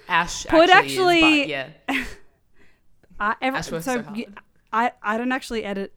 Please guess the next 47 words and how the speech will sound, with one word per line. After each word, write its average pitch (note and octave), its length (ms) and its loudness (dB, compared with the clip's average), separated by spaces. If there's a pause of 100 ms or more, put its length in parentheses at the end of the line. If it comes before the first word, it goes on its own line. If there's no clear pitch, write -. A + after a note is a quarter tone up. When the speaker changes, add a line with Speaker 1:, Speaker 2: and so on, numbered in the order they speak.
Speaker 2:
at F3 160 -10
all. E3+ 160 -12
It's - 100 -18
actually G#3 280 -8
Pud. - 300 -12 (100)
Pud G#3 180 -2
edits G3+ 160 0
Speaker 1:
It G3 80 0
is G#3 120 0
Speaker 2:
the G#3 40 -6
whole F3+ 220 -4
Speaker 1:
Pud. C#3 60 -8
Speaker 2:
pod E3+ 200 -8
and E3+ 120 -8
Speaker 1:
It F#3 60 -6
Speaker 2:
I E3 60 -6
Speaker 1:
is E3 100 -12
Pud. B2+ 300 -14 (800)
Speaker 2:
But B3+ 260 0
for D4+ 80 -2
tax B3+ 420 0
reasons, A3+ 460 -2
I G3+ 140 -4
have G#3+ 140 -6
to A3 80 -10
say G3 200 -8
that F#3 140 -8
I F#3 180 -6
do F#3 240 -8
because - 460 -14 (160)
Pud G3+ 260 -6
can't G3 240 -6
get - 140 -12
taxed - 320 -12
'cause - 120 -16
she G3+ 140 -12
doesn't F#3 300 -10
actually F#3 380 -12
have E3+ 100 -14
Speaker 1:
She's F#3 200 -8
not G#3 140 -6
Speaker 2:
an F#3 60 -10
Speaker 1:
registered F3+ 440 -4
as E3+ 120 -8
a E3+ 40 -4
Speaker 2:
income. E3 140 -8
Speaker 1:
tax-paying D3+ 760 -6